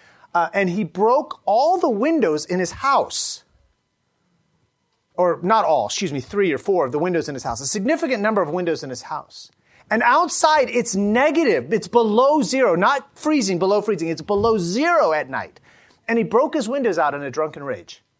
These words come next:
How does that help his family? Now he's got to replace those windows. And they had to find another place to live. You can't live in a house when it's below freezing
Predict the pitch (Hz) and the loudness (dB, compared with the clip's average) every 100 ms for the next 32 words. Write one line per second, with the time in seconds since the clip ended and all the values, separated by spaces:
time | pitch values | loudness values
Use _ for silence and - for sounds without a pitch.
0 | _ _ _ _ _ _ _ _ _ - | _ _ _ _ _ _ _ _ _ -4
1 | 294 339 302 254 202 254 240 220 - 208 | 0 0 2 0 0 -4 -4 -10 -8 -12
2 | 160 _ _ _ _ _ _ _ _ _ | -12 _ _ _ _ _ _ _ _ _
3 | _ _ - 233 311 311 277 269 240 220 | _ _ -2 2 2 2 2 4 2 0
4 | - 285 - 226 196 185 320 285 - _ | 0 0 2 0 0 0 -2 -4 -8 _
5 | - - _ _ 202 220 262 247 - 262 | -14 -14 _ _ -2 2 0 -2 -2 -2
6 | 262 254 254 247 254 - 220 254 240 196 | 0 0 -2 0 0 0 -4 -4 -2 -2
7 | - 214 185 277 359 302 170 127 - 135 | 0 2 2 0 0 -2 -4 -6 -8 -14
8 | 110 - 131 110 - 104 92 _ | -14 -12 -10 -10 -12 -20 -20 _